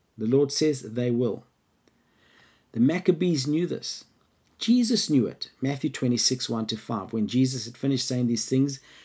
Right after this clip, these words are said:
he said to his disciples, "As you know, the Passover is two days away. The Son of Man will be handed over to be crucified." And the chief priests and the elders and the people of the assembly assembled in the palace of the high priest, whose name was Caiaphas. And they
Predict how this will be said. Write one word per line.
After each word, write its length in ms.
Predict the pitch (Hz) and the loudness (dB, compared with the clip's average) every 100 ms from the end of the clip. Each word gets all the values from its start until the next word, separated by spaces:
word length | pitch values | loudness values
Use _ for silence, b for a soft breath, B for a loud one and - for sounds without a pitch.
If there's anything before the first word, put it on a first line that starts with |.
| B | B
he 100 | 151 | -2
said 280 | 139 175 - | 2 0 2
to 100 | 170 | 0
his 100 | 147 | 0
disciples, 580 | 143 - 160 - 117 - | -4 -4 -6 -4 -6 -4
"As 280 | 151 156 | -2 0
you 60 | 156 | 0
know, 120 | 139 | 0
the 100 | 123 | -2
Passover 520 | - 131 127 135 123 | -2 -2 0 0 0
is 100 | 113 | -2
two 200 | - 127 | -4 -4
days 220 | 117 110 107 | -2 -2 -2
away. 220 | 95 85 B B B B | -4 -8 B B B B
The 60 | 113 | -2
Son 220 | 156 151 | 0 2
of 100 | 135 | 4
Man 220 | 131 131 | 4 4
will 80 | 120 | 2
be 140 | 110 | 0
handed 260 | 107 113 110 | 0 0 0
over 180 | 104 104 | -2 -4
to 100 | 98 | -10
be 120 | 90 | -10
crucified." 560 | - 107 - 107 87 | -6 -4 -6 -10 -8
And 100 | 107 | -2
the 80 | 107 | -2
chief 340 | - 175 151 - | 0 -2 -2 -2
priests 300 | 160 139 131 | -2 -2 0
and 120 | 110 | 0
the 100 | - | 0
elders 320 | 139 139 123 | 0 0 0
and 80 | 107 | -2
the 60 | |
people 360 | - 151 139 135 | -2 -6 -2 0
of 80 | 123 | 2
the 100 | 113 | 0
assembly 580 | - 120 117 117 120 - B B B | 0 0 0 0 -2 -6 B B B
assembled 480 | - - 160 156 139 | -2 2 2 4 2
in 120 | 123 | 2
the 60 | 120 | -2
palace 540 | - 127 131 135 - b b b | -4 -2 -2 -4 -10 b b b
of 140 | - 117 | -6 -4
the 100 | 117 | -2
high 180 | 117 113 | -4 -6
priest, 340 | - 120 - | -4 -4 -4
whose 160 | 110 113 | -6 -4
name 180 | 110 | -4
was 140 | 104 - | -4 -8
Caiaphas. 560 | 127 131 127 123 - - _ _ b b b b - | -8 -8 -8 -14 -16 -20 _ _ b b b b -2
And 140 | 123 | 0
they 180 | 131 | 0